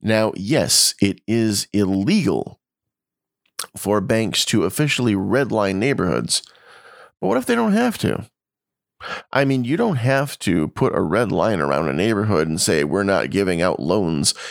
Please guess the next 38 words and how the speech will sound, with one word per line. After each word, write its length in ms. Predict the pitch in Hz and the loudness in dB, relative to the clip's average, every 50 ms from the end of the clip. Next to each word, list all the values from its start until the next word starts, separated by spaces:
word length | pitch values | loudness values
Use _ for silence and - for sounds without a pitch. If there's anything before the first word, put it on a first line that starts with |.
| - - | -10 -4
in 160 | - 85 98 | -2 0 0
this 160 | 90 82 - - | 0 0 0 0
area, 320 | - 107 117 110 98 85 73 | 0 0 2 2 2 0 0
we're 120 | 80 95 | 0 2
not 180 | 101 104 104 - | 2 0 0 0
gonna 140 | 107 92 80 | 0 0 0
economically 580 | 62 98 - 113 104 95 92 92 92 - 92 | 0 0 0 2 2 2 2 0 0 -2 -2
develop 360 | 85 87 85 92 98 98 - | 0 2 2 2 2 0 -2
this 140 | - - - - | -6 -8 -4 -2
area." 400 | - 143 131 101 82 82 85 - - - - - | 0 0 2 2 0 0 -2 -4 -8 -20 -12 -6
If 160 | - 120 - | -4 -2 0
all 140 | 151 208 208 | 2 2 2
you 80 | 165 139 | 2 0
have 140 | 135 135 | -2 -2
to 80 | 135 110 | -4 -4
do 220 | 104 160 165 139 | -2 0 2 2
is 120 | 117 110 101 | 0 0 0
look 180 | 110 151 143 | -2 -2 -2
at 80 | - 113 | 0 -2
a 40 | 104 | 0
map, 360 | 104 120 151 170 165 151 - _ - - - - - - | 0 2 2 2 0 -2 -4 _ -20 -20 -20 -20 -18 -10
see 160 | - - 185 | -4 -2 0
where 120 | 180 156 143 | 2 2 2
the 100 | 120 120 | 0 -2
freeway 440 | - - 180 208 208 175 156 131 123 | -2 -2 -2 0 2 2 2 2 2
is, 200 | 123 127 123 123 | 0 0 -2 -2
and 120 | 120 117 | -4 -2
say, 360 | - 147 123 123 127 123 - _ _ - - - _ _ | 0 0 2 2 0 -2 -4 _ _ -20 -20 -20 _ _
"Yeah, 140 | - 180 185 | 0 0 2
north 260 | 160 175 196 185 165 | 2 2 0 0 0
of 80 | 165 135 | 2 2
there 120 | 123 113 | 2 2
is 80 | 107 - | 0 0
cool, 380 | - - 87 80 87 101 - _ _ _ _ _ _ _ _ - | 0 0 0 0 0 -2 -4 _ _ _ _ _ _ _ _ -8
south 280 | - - 156 156 147 147 | -2 2 2 2 2 2
of 60 | 131 | 0
there 180 | 123 120 110 | 0 2 2
isn't." 360 | 90 69 78 78 58 110 - | 2 0 0 -2 -4 -6 -8